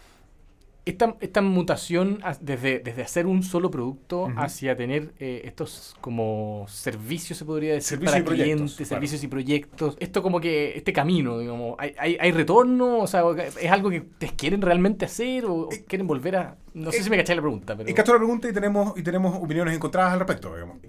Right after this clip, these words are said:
Speaker 2: Yo soy de la teoría de que nosotros, porque en el medio de pago, efectivamente, era un producto antes que con la arquitectura de microservicios se ha convertido en muchos proyectitos chicos que conviven entre ellos. Entonces,
Speaker 1: Claro.
Speaker 2: ahí ya lo partimos en veinte, en treinta, en
Speaker 1: Ya,
Speaker 2: un,
Speaker 1: y no
Speaker 2: un
Speaker 1: tenéis
Speaker 2: montón de
Speaker 1: problema,
Speaker 2: cositas,
Speaker 1: claro.
Speaker 2: pero son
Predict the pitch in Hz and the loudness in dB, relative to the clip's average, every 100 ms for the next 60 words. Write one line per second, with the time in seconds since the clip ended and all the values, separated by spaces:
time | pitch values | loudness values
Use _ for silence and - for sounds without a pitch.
0 | 123 156 180 185 180 156 156 151 139 143 | -2 0 2 2 0 2 2 2 0 0
1 | 247 196 120 139 131 131 135 123 170 196 | 0 0 0 -2 -4 -6 -4 -4 -6 -6
2 | 190 160 139 - 165 175 254 277 254 302 | -2 -2 -2 -4 -2 0 0 -2 -2 -4
3 | 196 127 143 165 185 196 208 190 208 190 | -4 -6 -6 -4 -4 -2 -4 0 0 0
4 | 180 185 185 208 190 180 175 170 160 156 | 0 -2 -2 -4 -4 -6 -8 -6 -6 -6
5 | - 131 120 120 117 123 110 - 160 151 | -4 -4 -2 -2 -2 -4 -10 -6 -2 -2
6 | 143 139 135 151 160 - 135 123 117 135 | -2 -6 -6 -8 -8 -6 -6 -6 -2 -2
7 | 117 107 131 202 - 165 - 127 110 104 | 0 -2 0 0 0 -4 -6 -6 -6 -6
8 | - 113 - 285 165 - 127 127 135 123 | -8 -10 -8 -6 -6 -6 -6 -2 0 -2
9 | 123 156 - 147 117 151 135 165 - 147 | -2 -2 -2 -6 -4 0 0 0 0 2
10 | 185 170 165 139 143 147 123 123 117 113 | 4 4 2 0 -2 -2 -2 -2 -4 -6
11 | 110 104 110 104 101 101 110 120 135 127 | -8 -8 -8 -8 -8 -2 0 0 -2 -2
12 | 143 - 151 151 151 151 190 180 160 165 | -2 2 2 2 2 0 0 -2 0 0
13 | 165 | -2